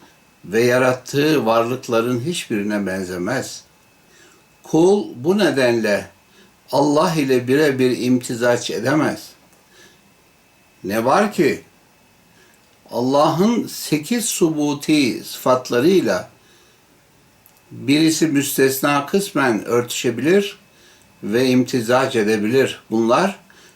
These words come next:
hayat, ilim, semi, basar, irade, kudret, kelam ve tekvindir. Bu sekizinci tekvin ol deyince olma,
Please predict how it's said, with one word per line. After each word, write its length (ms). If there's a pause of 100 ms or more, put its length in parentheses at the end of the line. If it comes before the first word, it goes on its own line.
hayat, 580 (440)
ilim, 640
semi, 760 (220)
basar, 800 (400)
irade, 680
kudret, 600 (280)
kelam 540 (380)
ve 240
tekvindir. 760 (1080)
Bu 160
sekizinci 720
tekvin 600
ol 360
deyince 400
olma, 600